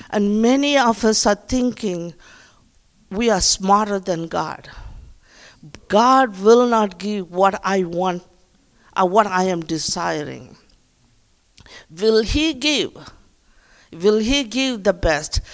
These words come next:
And this is what opened my, um, eyes. Um, uh, verse, and, and I saw the verse eleven.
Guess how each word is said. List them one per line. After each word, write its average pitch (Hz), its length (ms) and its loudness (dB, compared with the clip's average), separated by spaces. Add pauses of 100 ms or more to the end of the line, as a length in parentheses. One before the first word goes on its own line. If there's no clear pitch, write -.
(240)
And 202 280 -4
this 403 260 2
is 415 160 0
what 247 440 0
opened 226 520 -2
my, 208 260 -8 (100)
um, - 280 -18 (280)
eyes. 170 560 0 (500)
Um, 175 460 -2 (420)
uh, 170 340 -4
verse, 240 600 2 (1080)
and, 196 280 -2 (1300)
and 202 160 2
I 190 120 4
saw 262 380 -6
the 208 140 -16
verse 208 360 -16
eleven. 202 560 -14